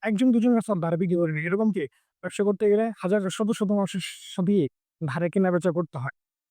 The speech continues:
এখন ধারে বিক্রয় করতে গিয়া, আহ, দশজন মানুষের কাছে আমি দশ হাজার করে এক লাখ টাকা পাই। এর মধ্যে দুই একজন কি একটু চোর, চাচ্চোর, বাটপার টাইপের হইতেই পারে, ঠিক আছে? যারা টাকা নিয়ে কি একটু ঘুরায়, বা আজকে না কালকে, কালকে না পরশু,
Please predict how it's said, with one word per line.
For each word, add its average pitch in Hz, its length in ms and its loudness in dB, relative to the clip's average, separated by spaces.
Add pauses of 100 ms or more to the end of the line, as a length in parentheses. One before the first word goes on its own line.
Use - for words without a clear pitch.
এখন 226 180 2
ধারে 196 260 0
বিক্রয় 277 380 2
করতে 262 240 0
গিয়া, 175 180 0 (960)
আহ, 175 200 0 (260)
দশজন 233 300 4
মানুষের 247 320 4
কাছে 240 160 0
আমি 226 80 0
দশ 208 160 0
হাজার 208 180 0
করে 202 120 4
এক 185 100 -2
লাখ 175 100 -4
টাকা 160 180 -6
পাই। 165 140 -10 (220)
এর 247 140 -2
মধ্যে 254 160 0
দুই 226 140 2
একজন 226 260 2
কি 151 180 -6
একটু 165 220 -10
চোর, 247 180 2
চাচ্চোর, 214 340 0
বাটপার 202 320 0
টাইপের 190 260 0
হইতেই 208 340 2
পারে, 139 140 -4 (200)
ঠিক - 140 -6
আছে? 220 160 -2
যারা 160 160 2
টাকা 196 220 -2
নিয়ে 214 200 2
কি 170 100 -2
একটু 139 140 -6 (120)
ঘুরায়, 165 260 -2 (280)
বা 170 120 -6
আজকে 170 180 -6
না 165 120 -2
কালকে, 170 260 -2
কালকে 180 220 -4
না 160 100 -4
পরশু, 151 320 -8